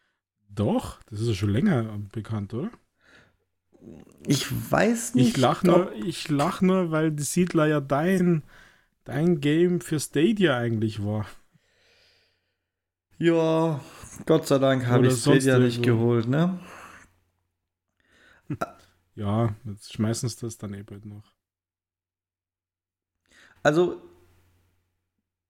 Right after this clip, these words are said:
Speaker 2: Die Siedler wurde verschoben, das war entweder kurz vor oder kurz nach unserer letzten Aufnahme. Ähm, auf jeden Fall haben wir nicht drüber geredet.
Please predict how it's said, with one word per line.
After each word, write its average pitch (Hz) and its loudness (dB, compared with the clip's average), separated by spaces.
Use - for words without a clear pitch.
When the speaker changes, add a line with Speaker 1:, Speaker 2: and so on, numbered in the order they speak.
Speaker 2:
Die 131 0
Siedler 143 0
wurde 143 2
verschoben, 135 0
das 127 -2
war 131 2
entweder 131 2
kurz - -2
vor 185 0
oder 208 0
kurz - -4
nach 156 2
unserer 131 0
letzten 120 -4
Aufnahme. 113 0
Ähm, 113 0
auf 127 2
jeden 123 2
Fall 123 0
haben 120 2
wir 135 2
nicht 127 -4
drüber 113 2
geredet. 107 0